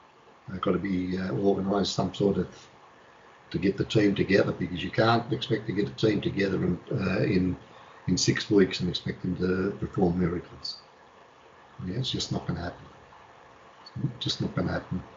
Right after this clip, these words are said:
We've got players overseas, but they're not playing together.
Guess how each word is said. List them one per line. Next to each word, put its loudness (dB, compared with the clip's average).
We've 4
got 2
players 6
overseas, 4
but -4
they're -2
not -2
playing 0
together. -2